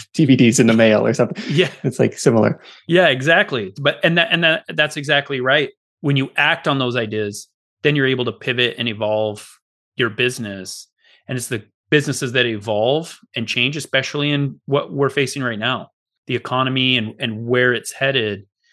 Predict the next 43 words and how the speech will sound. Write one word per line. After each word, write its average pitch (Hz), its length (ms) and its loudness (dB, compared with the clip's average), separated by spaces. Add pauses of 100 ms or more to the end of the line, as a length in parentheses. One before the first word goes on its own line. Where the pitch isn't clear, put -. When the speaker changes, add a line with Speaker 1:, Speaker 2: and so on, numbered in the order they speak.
(260)
Speaker 2:
the 123 80 -8
companies 135 460 -4
that 123 100 -2
are 120 100 -2
able 120 240 -4
to 110 440 -6 (320)
pivot, 135 500 -2 (220)
keep 147 240 -8
their, 123 280 -2 (540)
keep 143 160 -8
their 131 120 0
core 160 280 0
values, 135 520 0
keep - 340 -6 (240)
what 143 220 0
they're 131 140 2
really 139 340 2
good 135 260 2
at, 113 360 0 (340)
make 127 220 -2
sure 151 200 0
that 135 140 -4
they're 127 140 0
still 135 160 -4
focused 143 480 -2
on 117 160 -2
that 110 260 -6
and 117 140 -8
making 113 420 -8
changes 120 420 -8
as 104 180 -12
they 107 120 -12
go. 104 460 -8 (500)
Well, 143 400 0
Nick, 170 280 0
this 151 100 0
has - 60 -16
been 160 140 0
fantastic. 139 840 0
Where 156 520 2
can 233 160 2
people 180 420 -2
go 127 600 2